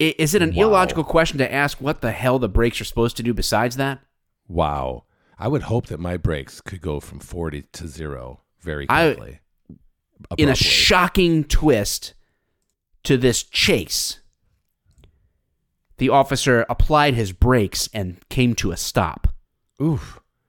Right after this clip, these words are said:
Speaker 2: It's weird.
Speaker 1: I know, it's hard to believe.
Speaker 2: So you're saying that they activated their lights, probably their sirens, and then the, the individual went from forty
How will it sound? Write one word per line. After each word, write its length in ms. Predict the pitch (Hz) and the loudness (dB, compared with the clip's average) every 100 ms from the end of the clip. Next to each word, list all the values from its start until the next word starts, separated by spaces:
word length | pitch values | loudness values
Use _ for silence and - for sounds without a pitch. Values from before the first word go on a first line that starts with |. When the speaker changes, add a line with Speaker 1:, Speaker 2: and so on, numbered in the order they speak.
| _ _ | _ _
Speaker 2:
It's 140 | _ - | _ -18
weird. 540 | 78 78 76 69 65 - | -12 -8 -8 -10 -12 -2
Speaker 1:
I 140 | 123 | 2
know, 240 | 139 143 | 4 2
it's 140 | 90 - | 0 -2
hard 220 | 127 135 | 0 0
to 80 | 113 | 0
believe. 500 | 87 92 113 87 90 | -2 -2 -2 -2 -4
Speaker 2:
So 240 | - 117 | 0 0
you're 140 | 120 117 | 0 -2
saying 300 | - 131 120 | -2 -4 -4
that 160 | 104 | -8
they 120 | - - | -8 -6
activated 640 | 92 107 113 95 85 82 | -8 -6 -6 -6 -6 -6
their 180 | 78 76 | -8 -8
lights, 360 | 73 71 73 - | -8 -10 -12 -12
probably 380 | 76 80 80 | -10 -6 -6
their 160 | 73 73 | -8 -12
sirens, 640 | - 85 85 76 73 - _ | -14 -12 -10 -8 -10 -16 _
and 220 | 82 82 | -10 -8
then 220 | 78 80 | -10 -10
the, 120 | 71 - _ | -14 -18 _
the 220 | 82 80 | -12 -10
individual 580 | 78 78 73 78 80 71 | -10 -10 -10 -10 -10 -10
went 200 | 71 73 | -12 -14
from 180 | - 71 | -16 -20
forty 600 | - 87 87 78 67 67 | -18 -10 -8 -8 -14 -20